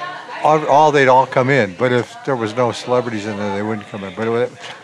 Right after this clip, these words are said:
so one night I'm sitting at the bar. I used to go, like to go there on Fridays because I'd see some of the people I never see a-, any other time 'cause they didn't come to the Ale House. They were all O'Rourke's people. And, uh, so I'm sitting, Sam Shepard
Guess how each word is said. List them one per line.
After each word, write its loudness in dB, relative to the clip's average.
so -4
one 0
night -2
I'm -4
sitting -8
at -4
the -10
bar. -6
I -4
used -6
to -12
go, -4
like -6
to -16
go -6
there -4
on -10
Fridays -6
because -12
I'd -8
see -8
some -8
of -8
the -20
people -8
I -8
never -8
see -6
a-, -6
any -4
other -4
time -8
'cause -16
they -8
didn't -10
come -6
to -10
the -6
Ale -4
House. -12
They -12
were -6
all -6
O'Rourke's -8
people. -14
And, -2
uh, -8
so -6
I'm -8
sitting, -14
Sam -4
Shepard -8